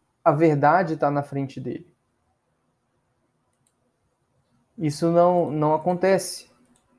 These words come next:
Né? Diante da verdade, o, o ser humano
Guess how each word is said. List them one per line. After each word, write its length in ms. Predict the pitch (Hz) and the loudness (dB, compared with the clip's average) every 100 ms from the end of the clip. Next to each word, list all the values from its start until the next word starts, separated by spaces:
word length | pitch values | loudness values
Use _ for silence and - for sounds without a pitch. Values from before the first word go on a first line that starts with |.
| _ _ _ _ _ _ _ _ _ _ | _ _ _ _ _ _ _ _ _ _
Né? 160 | 139 - _ _ _ _ | -10 -10 _ _ _ _
Diante 500 | 135 139 156 208 202 | -2 2 4 4 4
da 140 | 180 | 4
verdade, 760 | 165 160 139 147 190 185 208 208 _ _ _ _ _ _ _ _ _ _ _ _ _ _ _ _ _ _ _ _ _ - | 4 4 4 2 2 -2 -8 -12 _ _ _ _ _ _ _ _ _ _ _ _ _ _ _ _ _ _ _ _ _ -6
o, 640 | 156 151 147 143 135 - - _ _ _ | -2 0 0 0 -2 -6 -14 _ _ _
o 80 | 175 | -10
ser 260 | - 202 202 | -4 -2 0
humano 680 | 180 160 175 196 190 - | 2 2 0 -4 -6 -8